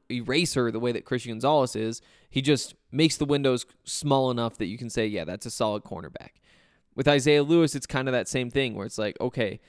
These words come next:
this isn't a guy who's gonna be flying around. The, you're not saying, like, "Okay, if we, if we run to the right side of the defense,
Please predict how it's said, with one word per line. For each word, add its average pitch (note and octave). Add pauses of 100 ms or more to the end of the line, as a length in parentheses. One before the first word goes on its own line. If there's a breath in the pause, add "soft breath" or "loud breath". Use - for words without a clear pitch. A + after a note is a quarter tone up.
(260 soft breath)
this C3+
isn't D3+
a D3+
guy C3
who's B2
gonna B2+
be A#2+
flying A#2+
around. G#2+
The, G#2+
you're B2
not C3
saying, C3
like, G#2+
"Okay, C#3+
if A#2
we, C3 (140)
if G#2
we D3
run D3+
to B2
the G2+
right B2
side C3
of B2
the B2
defense, B2